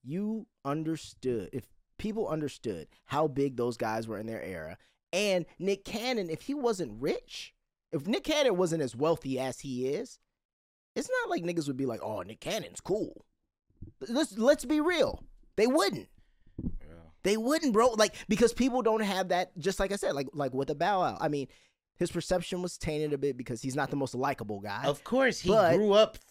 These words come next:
Speaker 2: funny. Like,
Speaker 1: Right.
Speaker 2: he grew up, like, you, you grew up different.
Speaker 1: Yeah.
Speaker 2: You were around Jay, you were around them, you were around Jermaine Dupri, you were around Janet Jackson,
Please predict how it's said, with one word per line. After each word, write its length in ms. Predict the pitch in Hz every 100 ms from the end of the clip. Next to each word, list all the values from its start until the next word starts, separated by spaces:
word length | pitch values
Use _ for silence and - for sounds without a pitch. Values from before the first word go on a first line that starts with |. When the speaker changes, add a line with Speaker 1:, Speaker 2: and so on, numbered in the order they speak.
| _ _
Speaker 2:
funny. 460 | 208 226 208 90 - _ _ _ _ _ _
Like, 100 | 151 180
Speaker 1:
Right. 160 | 170
Speaker 2:
he 140 | 131 190
grew 320 | 139 202 208
up, 320 | 202 240 - -
like, 340 | 143 165 135
you, 180 | 147 180 -
you 180 | 131 156
grew 400 | 127 101 185 226
up 240 | 226 110
different. 400 | 95 208 - 139 -
Speaker 1:
Yeah. 240 | 127 117 113
Speaker 2:
You 160 | 202
were 160 | 269 226
around 300 | 196 175 160
Jay, 220 | 135 160
you 320 | 156 147 143
were 120 | 226 226
around 400 | 160 208 190 113
them, 340 | 117 113 135
you 180 | 123 139
were 60 | 185
around 320 | 180 175 165
Jermaine 320 | 139 135 135
Dupri, 220 | 127 117 123
you 140 | 143
were 80 | 165
around 260 | 160 151 139
Janet 220 | 127 123
Jackson, 240 | 120 110